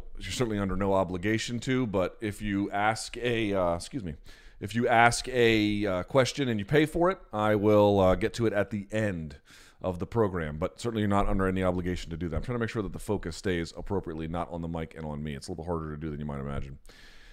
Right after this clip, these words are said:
Um, okay, today we'll get to whatever you,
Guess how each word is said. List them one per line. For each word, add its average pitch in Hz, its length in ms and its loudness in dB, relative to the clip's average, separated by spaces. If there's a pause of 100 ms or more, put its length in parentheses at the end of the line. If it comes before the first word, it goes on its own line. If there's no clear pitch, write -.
(120)
Um, 110 560 4
okay, 160 320 6
today 147 400 8
we'll 147 140 6
get 151 160 2
to 139 80 0
whatever 127 500 6
you, 113 360 0